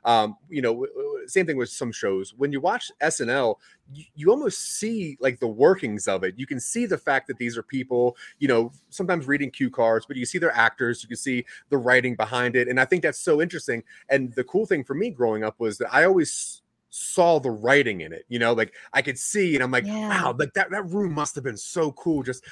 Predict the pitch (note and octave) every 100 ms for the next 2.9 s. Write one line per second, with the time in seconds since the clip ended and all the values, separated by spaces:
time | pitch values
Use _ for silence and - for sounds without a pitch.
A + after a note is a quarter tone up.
0 | - _ G3+ G3 F3+ D#3+ C#3+ D#3 D3+ C3+
1 | C#3 C3 B2 A#2+ A#2+ A2+ G#2+ A#2+ B2 C#3
2 | A#2+ B2+ A#2 A#2+ G4 - A#2+ B2